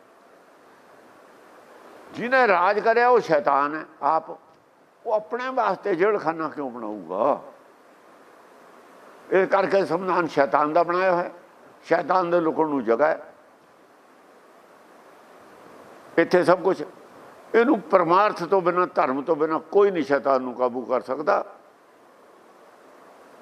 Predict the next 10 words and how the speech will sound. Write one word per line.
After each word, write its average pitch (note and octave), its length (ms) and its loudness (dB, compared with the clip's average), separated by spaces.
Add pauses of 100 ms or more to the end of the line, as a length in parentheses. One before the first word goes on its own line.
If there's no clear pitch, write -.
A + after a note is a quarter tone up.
(260)
ਉਹ G3+ 160 2
ਕਰ D#3+ 200 0
ਸਕਦਾ E3+ 340 2
ਹੈ। - 180 -6 (800)
ਹੁਣ G#3+ 160 2
ਸ਼ੈਤਾਨ F#3+ 640 2
ਇਹ A3 220 4
ਚਾਹੁੰਦੇ D#3+ 400 0
ਨਹੀਂ F#3+ 120 -4
ਹਨ। E3+ 200 -6